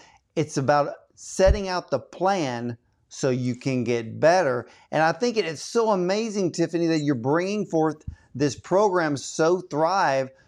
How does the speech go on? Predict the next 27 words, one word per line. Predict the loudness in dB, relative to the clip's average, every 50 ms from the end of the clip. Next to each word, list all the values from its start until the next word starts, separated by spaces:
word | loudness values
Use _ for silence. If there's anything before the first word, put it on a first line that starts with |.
| _ _ _ -2
to | 0 2 2
introduce | 2 2 0 0 -2 0 0 0 -2 -2
all | -4 0 2 4 4 4 4 2
of | 0 -2 0 0
these | 2 2 2 0 -2 -6 -10 -8 -4
experts | -4 -2 -2 -4 -6 -12 -8 -4 -2 0 0 0 -2 -6 -12 -16 -18 _ _ _ _ _ _ _
to | -2 2 4 4 4 4 2 0 -2 -6 -10 _
all | -2 0 2 2 4 4 4
of | 4 4 2 2 -4 -10 -12 -14 -16 -16 -16 _ -20 -20 -20 -20 _ _ -8
everyone | 0 2 2 4 4 4 4 4 4 2
out | 2 2 2 2
in | 2 0 0
America. | 0 0 0 0 0 0 0 -2 -2 0 2 4 4 4 2 0 -4 -14 -20 _ _
What | 0 2 4 4 2
is | 0 -2 -2
the | -2 -2
future | -2 -4 -6 -4 -4 -4 -2
for | 0 0 0
the | 0 0
show, | -2 -2 0 2 4 4 4 4 2 2 0
and | 0 -2 -2 0 0 2 0 0 2
where | 2 2 2 0 -2
can | -4 -4 -4 -4 -2
people | -2 -2 -2 -2 -2 -2 -2
see | -2 -2 -2 0
these | 0 -2 -2 0
episodes? | -2 -2 -2 -4 -8 -8 -4 -2 -2 -2 -2 -4 -8 -14 -18 -18 -18